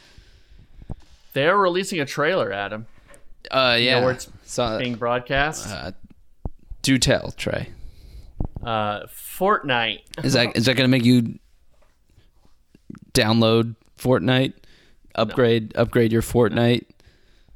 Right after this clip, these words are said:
Speaker 1: No, I'm, I'm staunchly anti-Fortnite.
Speaker 2: Yeah, but you're pro Tenet.
Speaker 1: If it was Minecraft, I, I'd be down.
Speaker 2: So,
Speaker 1: But it's not.
Speaker 2: so you're not e-, not even to watch a movie trailer that'll be online the second it's done?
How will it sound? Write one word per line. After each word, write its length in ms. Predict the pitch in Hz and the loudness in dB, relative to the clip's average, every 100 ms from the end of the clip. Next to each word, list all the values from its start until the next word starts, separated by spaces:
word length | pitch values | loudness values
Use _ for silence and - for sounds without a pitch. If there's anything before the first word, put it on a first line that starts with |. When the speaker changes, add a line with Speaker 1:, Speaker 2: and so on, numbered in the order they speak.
| - | -12
Speaker 1:
No, 220 | 107 104 | -8 -4
I'm, 180 | 110 131 - | -4 -4 -8
I'm 120 | 131 | -12
staunchly 600 | - - 117 117 - 113 | -10 -6 -4 -4 -8 -12
anti-Fortnite. 760 | 110 110 110 101 - 87 - - | -10 -10 -10 -14 -14 -20 -16 -2
Speaker 2:
Yeah, 240 | 143 120 | 2 2
but 300 | 104 104 69 | 0 -2 0
you're 200 | 117 113 | 2 2
pro 280 | - 131 117 | 4 4 2
Tenet. 440 | - 131 113 - - _ _ _ _ _ _ _ _ | 2 0 0 -6 -14 _ _ _ _ _ _ _ _
Speaker 1:
If 120 | 151 | -4
it 60 | 240 | 0
was 180 | 214 131 | 2 2
Minecraft, 720 | 139 220 220 156 123 185 117 | 2 2 0 0 -2 -2 -4
I, 280 | 113 - | -4 -4
I'd 100 | 113 - | -8 -10
be 60 | |
down. 420 | 107 101 - - - _ _ _ _ _ _ _ - | -14 -12 -14 -18 -20 _ _ _ _ _ _ _ -10
Speaker 2:
So, 140 | 110 | -8
Speaker 1:
But 60 | 98 | -8
it's 100 | 120 | -8
not. 240 | 82 - | -10 -6
Speaker 2:
so 80 | 131 | -2
you're 120 | 127 | 0
not 280 | 117 110 110 | 2 2 2
e-, 120 | 110 | 0
not 280 | 107 120 120 | 0 2 2
even 160 | 117 | 2
to 60 | 117 | -2
watch 360 | 104 107 - - - | -4 -6 -8 -8 -4
a 60 | |
movie 320 | 107 104 110 | -4 -2 -4
trailer 400 | 107 117 113 110 | -4 -2 -2 -2
that'll 320 | 113 110 - 107 | -4 -6 -6 -6
be 180 | 113 | -4
online 580 | 110 107 107 110 110 107 | -4 -6 -6 -6 -8 -10
the 120 | - 113 | -8 -4
second 280 | 107 101 | -4 -4
it's 180 | 101 107 | -8 -8
done? 260 | - 104 | -8 -6